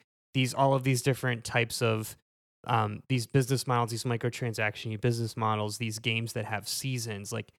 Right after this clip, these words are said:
this was, with the exception of maybe, like, Diablo, like, this was the, f-,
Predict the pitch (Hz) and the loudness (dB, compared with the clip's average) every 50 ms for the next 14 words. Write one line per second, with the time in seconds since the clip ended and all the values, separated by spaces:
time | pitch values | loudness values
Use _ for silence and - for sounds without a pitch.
0 | _ _ _ _ _ _ _ _ _ - 185 214 214 - - 202 185 170 165 160 | _ _ _ _ _ _ _ _ _ 2 2 2 2 2 2 4 6 6 6 6
1 | 156 143 147 143 - 160 151 - - 202 196 - - 208 190 170 170 170 160 165 | 4 2 0 2 2 2 2 4 4 4 4 6 4 4 6 6 6 4 4 4
2 | 143 135 135 127 - - 117 - 117 110 113 113 117 123 139 139 135 135 143 143 | 4 4 4 2 0 -6 -2 2 4 6 6 6 6 6 6 6 6 4 4 0
3 | 143 - _ _ _ _ _ _ _ _ - 127 131 123 120 - 151 147 - 180 | -2 -6 _ _ _ _ _ _ _ _ 0 2 2 2 2 2 0 2 4 4
4 | 180 156 - 156 143 - - - - | 4 4 6 4 4 4 2 -8 -18